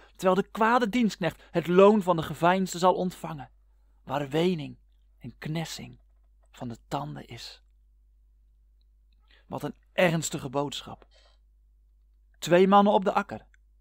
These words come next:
Twee vrouwen in de molen. En twee dienstknechten in het huis van hun heer. Wat maakte nu het verschil tussen hen beiden?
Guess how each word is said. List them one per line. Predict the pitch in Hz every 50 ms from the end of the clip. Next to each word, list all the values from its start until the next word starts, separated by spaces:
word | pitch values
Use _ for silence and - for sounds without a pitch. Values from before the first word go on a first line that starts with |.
| _ _ _ _ _ _ _ _ _ _ _ _ _ _ _ _ _ _ _ _ _ _ _ _ _ _
Twee | - - 151 135 143 139
vrouwen | 147 147 151 151 143 143
in | 147 147
de | 139 139
molen. | 127 123 123 135 131 120 104 - - _ _ _ _ _ _ _ _ _ _ _ _ _ _ _ _ _ _ _ _ _ _ _ _ _ _
En | - 180 190
twee | - - 233 240 226
dienstknechten | 202 262 277 254 208 - - - 120 107 - - 110 107 - _ _ _ _ _ _
in | - 123
het | 123 117
huis | 127 123 131 143 143 -
van | - 151
hun | 147 143 135
heer. | 127 151 156 135 120 113 _ _ _ _ _ _ _ _ _ _ _ _ _ _ _ _ _ _ _ _ _ _ _ _ _ _ _ _ _ _ _ _ _ _ _ _ _
Wat | - 156 160
maakte | 165 185 190 190 185 - 175
nu | 185 190
het | 190 -
verschil | - 180 165 - - - 226 233 190
tussen | 131 - 117 - - 107
hen | 117 117 117
beiden? | 113 117 117 120 123 123 147 165